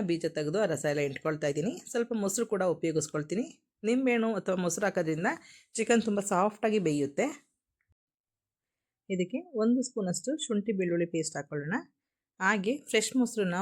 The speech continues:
ಒಂದು ಎರಡು ಸ್ಪೂನಷ್ಟು ಹಾಕ್ಕೊಳ್ಳೋಣ. ಮೊಸರು ಕೂಡ ಹಾಕೋದ್ರಿಂದ ಟೇಸ್ಟ್ ತುಂಬಾ ಚೆನ್ನಾಗಿರುತ್ತೆ. ಹುಳಿ ಇರಬಾರ್ದು ಮೊಸರು ಜಾಸ್ತಿ. ಇದನ್ನ ಚೆನ್ನಾಗಿ ಕೈನಲ್ಲಿ ಮಿಕ್ಸ್ ಮಾಡ್ಕೊಳ್ಳಿ. ಮಿಕ್ಸ್ ಮಾಡ್ಕೊಂಡು ಒಂದು ಗಂಟೆನಾರು ಇದನ್ನ ನೆನೆದಿಕ್ಕೆ ಬಿಡಬೇಕು. ಇದು ನೆಂದಷ್ಟು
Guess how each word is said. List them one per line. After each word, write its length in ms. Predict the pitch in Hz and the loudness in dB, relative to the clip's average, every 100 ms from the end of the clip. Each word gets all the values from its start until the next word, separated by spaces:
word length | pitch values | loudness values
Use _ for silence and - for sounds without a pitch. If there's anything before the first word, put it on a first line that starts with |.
| 202 - 180 | -2 0 2
ಒಂದು 180 | 180 170 | 4 2
ಎರಡು 160 | 175 | 0
ಸ್ಪೂನಷ್ಟು 380 | - 190 185 170 | 0 0 0 -2
ಹಾಕ್ಕೊಳ್ಳೋಣ. 380 | 147 151 143 180 302 - _ - | -4 -2 0 0 -2 -6 _ -6
ಮೊಸರು 260 | 220 - 233 | -4 -2 0
ಕೂಡ 140 | 214 | 0
ಹಾಕೋದ್ರಿಂದ 360 | 196 190 185 226 | -2 -2 0 0
ಟೇಸ್ಟ್ 340 | 254 190 - | 0 0 0
ತುಂಬಾ 200 | 180 175 175 | -4 -2 -2
ಚೆನ್ನಾಗಿರುತ್ತೆ. 520 | 180 165 156 151 165 | -2 -4 -2 -2 0
ಹುಳಿ 260 | 262 226 247 | 0 2 4
ಇರಬಾರ್ದು 360 | 208 170 156 156 | 2 0 -2 -2
ಮೊಸರು 320 | 147 - 151 | -4 -4 -4
ಜಾಸ್ತಿ. 640 | 139 - 202 311 - _ _ _ 214 | -2 -2 -2 -4 -6 _ _ _ 2
ಇದನ್ನ 180 | 208 214 | 2 2
ಚೆನ್ನಾಗಿ 440 | 208 190 202 240 | 0 0 0 0
ಕೈನಲ್ಲಿ 380 | 233 185 180 180 | 0 0 2 0
ಮಿಕ್ಸ್ 220 | 170 - | 0 -2
ಮಾಡ್ಕೊಳ್ಳಿ. 540 | 175 156 156 196 294 - _ - | -4 -4 0 0 -2 -8 _ -4
ಮಿಕ್ಸ್ 240 | 247 - | -4 0
ಮಾಡ್ಕೊಂಡು 380 | 247 - 208 202 | 0 0 0 2
ಒಂದು 240 | 185 202 | 2 2
ಗಂಟೆನಾರು 500 | 220 208 208 190 175 | 2 2 0 0 0
ಇದನ್ನ 160 | 175 175 | 0 0
ನೆನೆದಿಕ್ಕೆ 380 | 233 185 175 170 | 0 2 0 0
ಬಿಡಬೇಕು. 460 | 160 147 147 147 - | 0 2 0 0 0
ಇದು 280 | 175 185 208 | 0 2 2
ನೆಂದಷ್ಟು 640 | 180 190 226 - 262 | 2 2 0 0 -2